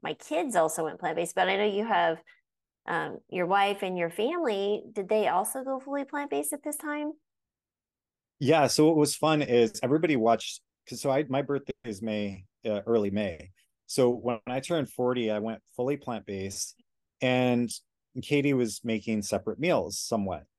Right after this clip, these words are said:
Speaker 2: And sometimes she
Speaker 1: Mm.
Speaker 2: would just make plant-based meals for everybody 'cause it was easy, but then she was kinda making meals for her and the kids, and then making a plant-based meal for me. And, uh, but everybody got to witness,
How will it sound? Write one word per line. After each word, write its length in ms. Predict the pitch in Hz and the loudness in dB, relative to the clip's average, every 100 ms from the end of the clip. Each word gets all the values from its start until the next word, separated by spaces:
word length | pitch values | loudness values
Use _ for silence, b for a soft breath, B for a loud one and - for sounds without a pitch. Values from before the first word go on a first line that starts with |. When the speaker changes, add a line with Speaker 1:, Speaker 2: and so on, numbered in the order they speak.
| - | -18
Speaker 2:
And 80 | 170 | -4
sometimes 380 | 226 202 175 135 | -2 2 2 2
she 80 | |
Speaker 1:
Mm. 20 | 139 | 0
Speaker 2:
would 80 | 117 | 0
just 180 | 113 | -2
make 160 | 117 101 | -2 -2
plant-based 400 | 113 101 101 95 | -4 -2 -4 -2
meals 180 | 104 98 | -4 -2
for 120 | 107 | 2
everybody 320 | 110 113 101 | 4 4 2
'cause 200 | 95 101 | -2 -4
it 40 | 95 | -4
was 160 | 90 | -4
easy, 340 | 123 127 110 101 | 0 0 2 2
but 160 | 110 110 | 2 2
then 120 | 127 | 0
she 120 | - | -2
was 100 | 117 | -6
kinda 180 | - 117 | -2 -2
making 260 | 120 110 113 | -2 -2 -2
meals 240 | 107 101 | -2 -2
for 400 | - 104 101 95 - _ _ | -2 -2 -2 -4 -12 _ _
her 220 | 104 107 104 | -10 -4 -2
and 100 | 110 | -4
the 40 | |
kids, 460 | - 98 95 95 92 | -4 -2 -2 -2 -4
and 100 | 98 | -6
then 100 | 95 | -6
making 440 | 98 92 98 98 85 | -6 -4 -4 -2 -4
a 80 | 92 _ | -8 _
plant-based 480 | 104 101 101 98 - | -4 -2 0 -2 -2
meal 160 | 95 | -4
for 160 | 92 98 | -2 -4
me. 320 | 92 87 90 92 b b b _ _ _ _ _ _ _ _ _ _ - - - | -4 -4 -8 -12 b b b _ _ _ _ _ _ _ _ _ _ -20 -20 -2
And, 440 | 156 160 160 147 - _ _ | 2 4 4 2 -2 _ _
uh, 380 | 143 127 120 117 104 _ _ _ _ _ _ - | 4 6 6 4 0 _ _ _ _ _ _ -6
but 160 | 127 | 2
everybody 420 | 165 170 214 185 131 | 4 6 6 6 4
got 220 | 135 127 | 2 0
to 100 | 117 | -2
witness, 720 | 104 156 113 104 101 - - | 0 2 2 -4 -4 -8 -14